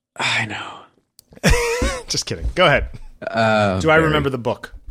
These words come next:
Speaker 1: Uh, do, do you remember the, the, uh, the first book that really made an impact on you th-, that, that,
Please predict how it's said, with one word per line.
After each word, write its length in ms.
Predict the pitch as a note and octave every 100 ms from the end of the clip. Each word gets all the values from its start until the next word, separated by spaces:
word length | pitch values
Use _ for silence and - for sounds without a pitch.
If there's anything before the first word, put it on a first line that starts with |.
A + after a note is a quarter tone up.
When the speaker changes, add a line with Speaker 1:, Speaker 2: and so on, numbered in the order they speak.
| - - - -
Speaker 1:
Uh, 360 | A#2+ A#2+ A#2+ A#2+
do, 180 | C3 F3+
do 120 | D#3+
you 100 | F#3
remember 260 | G#3 A3
the, 180 | F3+ C#3
the, 280 | C#3+ C#3 -
uh, 100 | C3 -
the 160 | A#2+
first 400 | - D#3 D3 B2+
book 200 | C#3 C#3+
that 100 | -
really 260 | B2 C3 C3
made 640 | A#2+ A#2 A2+ A2 A2 G#2 - _ _ _ _ _ _ _ _ _ _ _
an 140 | - B2+
impact 520 | C3 A#2+ G2+ F2 -
on 180 | G#2 G2+
you 200 | G#2 G2+
th-, 320 | - - - B2
that, 320 | A2 A2+ A2 G#2+
that, 340 | G#2+ G2+ -